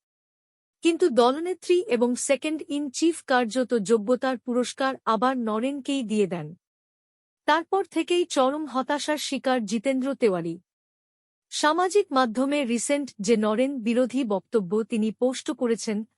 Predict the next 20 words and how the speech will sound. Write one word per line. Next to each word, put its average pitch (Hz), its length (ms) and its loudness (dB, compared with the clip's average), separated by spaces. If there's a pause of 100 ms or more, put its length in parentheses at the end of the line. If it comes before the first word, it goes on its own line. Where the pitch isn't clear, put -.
(120)
তাতে 254 280 2
জিতেন্দ্র 320 540 -2
তেওয়ারি 247 460 2
চরমভাবে 240 600 0
ব্যক্তিগত 214 600 -2 (100)
আক্রমণ 220 460 -2
করেছেন। 170 520 -6 (920)
রাজনৈতিক 247 720 0
চর্চায় 277 480 0
উঠে 233 280 -2
আসছে, 233 420 0
তবে 196 300 0
কি 285 240 -4
চরম 277 380 0
হতাশা 254 480 -2
এসেছে 226 440 -2
নরেন 214 420 0
জেলা 226 320 0
সভাপতি 226 600 -4
হওয়ায়? 185 400 -4